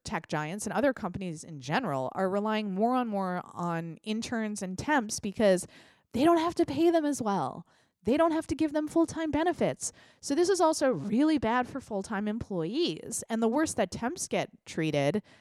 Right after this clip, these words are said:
and corporations realize they can get away with that terrible treatment, the worse it gets for everyone. And once we realize that, once we realize that the worst corporations can treat the most vulner-, vulnerable among us, the worse it gets for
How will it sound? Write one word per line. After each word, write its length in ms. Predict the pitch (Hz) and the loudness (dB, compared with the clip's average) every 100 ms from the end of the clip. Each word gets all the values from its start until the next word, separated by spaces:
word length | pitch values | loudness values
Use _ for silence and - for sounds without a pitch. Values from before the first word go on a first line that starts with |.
| _ _ - | _ _ -10
and 400 | 185 247 269 196 _ _ | 0 2 2 -6 _ _
corporations 640 | - 208 233 214 214 160 | -2 -2 2 2 2 -2
realize 320 | 185 202 170 151 | 0 2 2 0
they 80 | |
can 160 | 143 143 | -8 -10
get 160 | 139 135 | -4 -2
away 240 | 135 339 | 4 6
with 140 | 415 | 6
that 160 | - 135 | 4 -2
terrible 360 | - 147 135 139 | 0 0 0 -2
treatment, 460 | - 151 151 160 | -2 -6 -4 -8
the 140 | 190 247 | 8 8
worse 340 | 240 302 285 | 8 2 -2
it 140 | 302 - | -6 -6
gets 260 | 220 - | -6 -6
for 280 | - 226 202 | -2 -2 0
everyone. 800 | 208 220 208 196 160 151 143 - - - - _ | -2 -4 -2 -2 0 -2 -6 -10 -16 -18 -20 _
And 160 | 190 226 | -2 0
once 200 | 330 - | -2 0
we 120 | 359 | 2
realize 460 | 180 185 214 262 320 | 4 4 4 2 0
that, 200 | 311 233 | 0 4
once 300 | 233 294 359 | 2 2 0
we 120 | 311 | 0
realize 480 | 185 196 214 233 - | 2 0 0 -4 -2
that 220 | 160 135 - _ _ | -2 -4 -10 _ _
the 260 | 175 170 214 | -4 4 4
worst 640 | 185 156 147 185 294 - | 4 0 2 2 0 -4
corporations 840 | - 285 254 185 185 - 247 269 | -6 -6 -4 -4 -4 -6 -8 -8
can 180 | - 196 | -8 -10
treat 480 | 165 - 185 175 170 _ _ _ _ _ | -10 -4 -2 -2 -4 _ _ _ _ _
the 260 | 170 160 190 | -10 2 2
most 500 | 165 156 233 - 233 | 4 4 4 2 -4
vulner-, 520 | 254 269 294 302 294 - - | -2 0 0 -2 -4 -10 -18
vulnerable 600 | 190 170 196 220 226 233 | -6 0 2 2 0 0
among 280 | 170 156 196 | -2 -4 -6
us, 140 | 214 | -4
the 100 | 175 | -4
worse 300 | 156 247 - | -2 -2 -2
it 60 | 277 | -2
gets 240 | 220 - | -4 -4
for 180 | 143 | -8